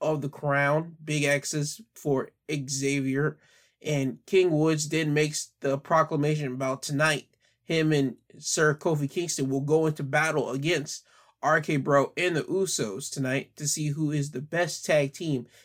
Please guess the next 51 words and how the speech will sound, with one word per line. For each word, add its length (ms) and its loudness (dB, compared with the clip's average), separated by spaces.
in 180 0
W 400 2
W 500 0
E 240 0
today. 480 -2
Because 280 -2
in 60 0
the 60 0
main 140 2
event 220 2
of 60 -4
SmackDown, 400 0
it 40 0
will 80 0
be 140 -4
a 40 -6
triple 280 -6
threat 340 0
match, 360 -4
a 160 0
triple 240 -4
threat 300 -2
tag 280 4
team 200 -6
match 300 -6
of 160 -4
R 160 4
K 160 0
Bro, 480 2
the 180 -2
Usos, 540 -2
and 180 0
the 40 2
New 180 2
Day 160 0
to 160 -10
dec-, 440 -8
to 120 4
declare 380 2
who 220 0
is 140 0
the 300 -8
great 360 0
tag 320 0
team 380 -2
in 140 -4
W 180 2
W 180 2
E 40 -14
right 240 0
now. 280 -2